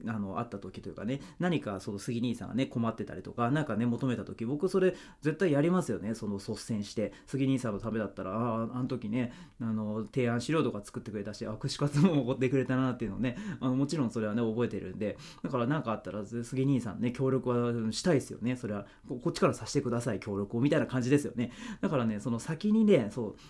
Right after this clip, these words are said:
う、あの、ギブするっていうのは大事ですよね。で、なんかね、そのやっぱり人を見てると、やっぱあるんですよね。その、まあ、なんかね、その、もらおう、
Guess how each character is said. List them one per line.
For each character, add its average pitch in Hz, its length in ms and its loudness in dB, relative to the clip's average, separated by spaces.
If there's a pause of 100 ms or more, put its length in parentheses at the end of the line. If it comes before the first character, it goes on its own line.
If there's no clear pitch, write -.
(120)
う、 131 60 0
あ 127 80 2
の、 117 300 2
ギ 123 180 -2
ブ 156 120 2
す 117 140 -6
る 104 100 -2
っ - 20 -2
て 101 140 -6
い 90 40 -4
う - 20 -6
の 87 80 -6
は 90 120 -6 (240)
大 143 220 2
事 160 120 0
で 110 80 0
す - 140 -8
よ 85 100 -8
ね。 127 240 0 (200)
で、 180 100 2
な 190 140 2
ん - 40 0
か 113 120 -2
ね、 104 160 -2
そ 120 120 -2
の 117 140 2
や 113 40 0
っ - 60 -12
ぱ 175 100 2
り 131 100 2
人 233 640 2
を 196 60 0
見 226 120 6
て 185 140 6
る 101 140 2
と、 107 340 0 (220)
や 160 80 -4
っ - 20 -4
ぱ 160 180 4
あ 202 40 0
る 226 80 4
ん 170 100 4
で 117 100 2
す 104 120 -6
よ 98 80 -4
ね。 127 160 2
そ 139 120 -4
の、 123 400 0
ま 131 160 0
あ、 113 40 4
な 143 200 4
ん - 40 -2
か 113 120 -2
ね、 117 200 2
そ 110 160 -4
の、 104 200 -2 (960)
も 151 180 4
ら 214 140 4
お 220 180 6
う、 - 40 -10